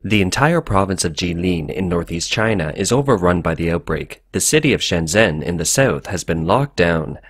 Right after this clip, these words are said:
and the metropolis, Shanghai, is under covert blockade. Meanwhile, Hebei province in northern China, the capital city of Beijing, and Fujian province in the south have also seen large-scale resurgences of the outbreak.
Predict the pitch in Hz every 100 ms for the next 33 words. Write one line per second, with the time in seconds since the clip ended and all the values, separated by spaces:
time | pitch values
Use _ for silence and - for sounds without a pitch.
0 | - 95 87 82 - 165 165 80 78 -
1 | - - 147 160 135 110 98 73 - 92
2 | 92 90 - 147 151 107 104 - 80 -
3 | 87 87 73 - _ _ _ _ _ 104
4 | 120 170 117 85 76 76 131 160 160 139
5 | - 92 87 80 87 85 85 85 76 98
6 | 90 80 65 - 95 107 98 85 - 113
7 | 90 82 85 82 - 113 73 - - 101
8 | - 143 160 95 80 - 80 80 - 80
9 | 78 - 95 58 - 101 95 147 156 127
10 | 104 87 82 98 110 - 90 82 80 -
11 | 123 131 85 - 73 73 78 82 87 -
12 | 71 - -